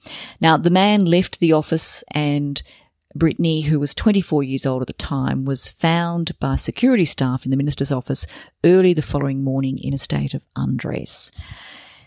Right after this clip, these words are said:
And she eventually left the building. Now, what happened next and who did what and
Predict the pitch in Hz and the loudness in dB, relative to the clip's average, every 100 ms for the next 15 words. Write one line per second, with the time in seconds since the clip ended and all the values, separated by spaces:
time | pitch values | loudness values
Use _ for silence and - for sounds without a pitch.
0 | _ - 143 143 147 135 139 - 131 131 | _ -2 0 0 0 0 0 0 -2 -2
1 | 127 - - - 139 - 165 127 165 - | -2 -6 -8 -2 -2 -2 -4 0 0 0
2 | 175 254 294 311 294 202 175 165 - - | 2 2 2 -2 0 0 0 0 -2 -6
3 | - 151 147 - 214 226 190 170 147 135 | -8 -6 -6 2 4 4 2 0 -2 0
4 | 147 151 151 - 135 135 | 0 2 -4 -6 -4 -6